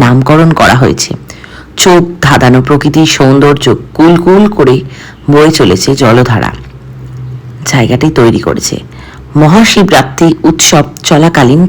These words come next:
তীর্থযাত্রীরা এখানে অনেক দূর এবং সংলগ্ন অঞ্চলগুলি থেকে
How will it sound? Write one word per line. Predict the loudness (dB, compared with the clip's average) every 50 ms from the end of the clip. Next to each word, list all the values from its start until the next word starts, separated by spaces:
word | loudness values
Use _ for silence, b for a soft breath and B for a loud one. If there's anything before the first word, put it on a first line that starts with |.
| 0 0
তীর্থযাত্রীরা | 0 -2 -2 -2 0 0 2 2 2 2 0 0 -2 0 0 0 0 -2 B B B B B B B B 0 2
এখানে | 2 2 2 2 0 0 0 0 2 4
অনেক | 4 4 4 4 2 2 2
দূর | 2 2 4 4 4 4
এবং | 4 4 4 2 2 2 2
সংলগ্ন | 0 2 2 2 2 2 2 0 0 0 0 -2 -2 -6 B B B B B B B B B B B -2 0 2
অঞ্চলগুলি | 2 2 2 2 2 2 2 2 0 0 -2 -2 0 -2
থেকে | -2 0 0 0